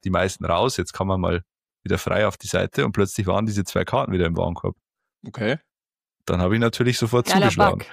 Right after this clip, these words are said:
Speaker 3: geiler Bug.
Speaker 1: Also das war, das war echt komisch, war ein glücklicher Zufall.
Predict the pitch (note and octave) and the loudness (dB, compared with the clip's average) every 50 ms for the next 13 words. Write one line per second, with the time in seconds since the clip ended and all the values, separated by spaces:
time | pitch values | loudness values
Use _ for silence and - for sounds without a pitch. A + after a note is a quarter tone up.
0 | - - _ - F3+ F#3 G#3 A3+ G#3 - - G#2 G#2 G2+ A#2 A#2+ B2+ B2+ B2 B2 | -20 -16 _ -4 -2 -2 0 -2 -2 0 0 2 2 2 2 4 4 4 4 4
1 | A#2+ - - B2 A#2+ - A#2 A2+ - B2 A2+ A2+ B2 - - C3+ B2+ A2 G2 F#2 | 4 2 0 -2 -2 0 0 0 2 2 2 2 0 0 0 0 2 4 2 2
2 | G2 G2 G2+ G2+ F#2 A#2+ B2 - A#2 A#2+ A2+ - - - B2 A2+ - F#2+ F#2 F#2 | 4 2 2 2 2 0 0 0 2 0 0 0 0 -2 -4 -2 0 0 0 0
3 | F2+ - | -2 -4